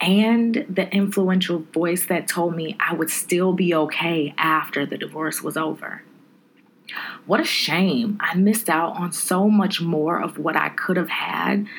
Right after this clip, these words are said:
because I couldn't get beyond my perceived reality. Billy Graham said a good father is one of the most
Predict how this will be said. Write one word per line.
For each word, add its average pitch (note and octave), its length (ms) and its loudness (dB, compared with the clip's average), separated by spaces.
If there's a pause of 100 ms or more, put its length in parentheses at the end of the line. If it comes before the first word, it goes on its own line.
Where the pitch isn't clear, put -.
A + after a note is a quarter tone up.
(280)
because G#3+ 220 4
I F#3 100 4
couldn't G#3+ 340 4
get G#3 200 2
beyond F3 440 2
my E3 160 2
perceived E3 580 0
reality. D#3+ 680 0 (1400)
Billy A#3+ 220 4
Graham G3 340 4
said G3+ 200 0
a D3+ 60 0
good F#3 340 0
father E3 420 2
is - 220 -4
one F3+ 100 0
of D#3+ 120 -2
the E3 60 -2
most D#3 320 -2